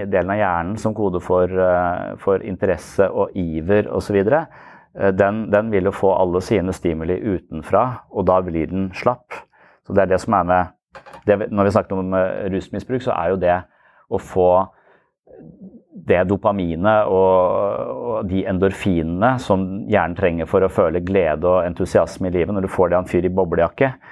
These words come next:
i stedet for at du produserer det, eh, selv, så sier hjernen, «Ok, nå trenger ikke jeg produsere de stoffene, for de kommer fra han fyren i boblejakke», og så blir den delen av hjernen din veldig slapp.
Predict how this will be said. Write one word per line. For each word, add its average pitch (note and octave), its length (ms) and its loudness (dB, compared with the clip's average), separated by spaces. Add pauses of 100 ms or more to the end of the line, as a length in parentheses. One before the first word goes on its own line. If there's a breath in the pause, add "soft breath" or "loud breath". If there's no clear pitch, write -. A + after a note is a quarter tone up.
(160 loud breath)
i - 100 -6
stedet E2 260 0
for F2+ 80 -2
at F2+ 80 -10
du E2+ 40 -10
produserer E2 540 0
det, F2+ 120 2 (640)
eh, A2+ 280 -10
selv, C3 400 -2 (320 loud breath)
så - 160 2 (240)
sier F#2+ 240 2
hjernen, F2+ 220 2
«Ok, A#2 180 -2
nå G2+ 220 0
trenger G2+ 260 -4
ikke C3+ 140 2
jeg - 80 -12
produsere F2+ 360 2
de F2 140 -2
stoffene, F2+ 320 0
for F#2+ 140 2
de F2+ 100 0
kommer E2 240 -2
fra F2+ 140 2
han F2 100 -2
fyren F2+ 240 -2
i G2 40 -2
boblejakke», F2 440 0
og G#2+ 60 -8
så G#2 100 2
blir F2+ 380 0 (120)
den F2+ 200 2
delen E2 180 0
av F#2 60 2
hjernen E2 180 -4
din G2 80 -4
veldig F2 240 -6
slapp. - 240 -4